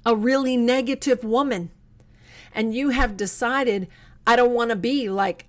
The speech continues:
I don't want to be a woman." So you're, you're attempting to become a man, or you're betem-, attempting to become an other. And I don't mean any disrespect by that.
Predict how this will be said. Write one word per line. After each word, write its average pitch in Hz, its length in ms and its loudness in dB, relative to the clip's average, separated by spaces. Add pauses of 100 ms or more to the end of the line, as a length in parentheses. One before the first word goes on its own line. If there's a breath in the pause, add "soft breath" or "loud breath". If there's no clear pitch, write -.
I 233 80 4
don't 294 140 0
want 302 100 -2
to 302 60 0
be 294 160 2
a 285 80 4
woman." 180 360 -6 (540)
So 240 220 2
you're, 226 420 2 (100)
you're 220 260 0
attempting 247 640 -4
to 254 100 -6
become 208 500 -6 (340 loud breath)
a 196 80 -6
man, 202 380 -4
or 302 180 -2
you're 311 180 0
betem-, 330 420 -4 (140)
attempting 320 680 -4
to 330 140 -6
become 285 520 -6 (260 loud breath)
an 240 200 -6
other. 220 300 -2
And 214 200 -6
I 247 100 0
don't 294 160 -2
mean 277 180 -6
any 277 220 -2
disrespect 269 640 -4
by 165 180 -4
that. - 260 -8